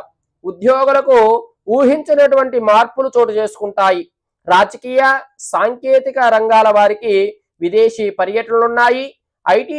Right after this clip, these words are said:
నిపుణులకు సమస్యలు ఎదుర్కొంటారన్నమాట. విద్యార్థులకు అంచనాలు తప్పవుతాయి. అదేవిధంగా మహిళలకు కుటుంబ సభ్యులతో వివాదాలు ఉంటాయన్నమాట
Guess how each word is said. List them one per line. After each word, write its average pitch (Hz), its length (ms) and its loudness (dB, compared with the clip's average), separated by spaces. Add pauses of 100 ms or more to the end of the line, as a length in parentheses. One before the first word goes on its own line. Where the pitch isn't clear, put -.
నిపుణులకు 262 460 0 (500)
సమస్యలు 220 440 -2
ఎదుర్కొంటారన్నమాట. 180 920 -2 (520)
విద్యార్థులకు 190 680 0 (120)
అంచనాలు 220 540 0 (520)
తప్పవుతాయి. 175 680 0 (440)
అదేవిధంగా 233 540 0
మహిళలకు 247 520 0 (480)
కుటుంబ 262 300 -2 (120)
సభ్యులతో 254 420 -2 (100)
వివాదాలు 220 560 2
ఉంటాయన్నమాట 196 560 -2